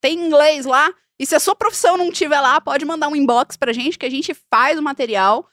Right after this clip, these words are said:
Tem mais de cem artigos lá no blog, com inglês pra todas, material pra download, você faz o P D F, baixa o P D F, imprime, estuda aquele material de inglês específico pra tua área,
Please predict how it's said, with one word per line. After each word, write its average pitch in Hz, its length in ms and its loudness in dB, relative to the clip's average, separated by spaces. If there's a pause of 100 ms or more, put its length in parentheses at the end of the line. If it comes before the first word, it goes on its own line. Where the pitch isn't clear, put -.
(140)
Tem 453 280 -6
mais 294 360 -2
de 508 80 -10
cem 349 260 -2
artigos 240 560 -4
lá 196 220 0
no 190 80 -8
blog, 185 480 -4
com 240 180 -12
inglês 240 360 -4
pra - 180 -4
todas, 302 460 0 (280)
material 240 600 0
pra 254 160 -2
download, 214 480 -2
você - 80 -16 (160)
faz 240 200 0
o 262 60 -14
P 247 100 -4
D 214 100 -4
F, 214 400 -2 (200)
baixa 247 340 -2
o - 40 -20
P 233 120 -8
D 208 60 -6
F, 214 300 -2
imprime, 226 480 -10
estuda 294 340 -4
aquele 269 220 -4
material 214 680 0
de 214 140 -16
inglês 226 240 -10
específico 240 580 -6
pra - 160 -4
tua - 180 -2
área, 208 360 0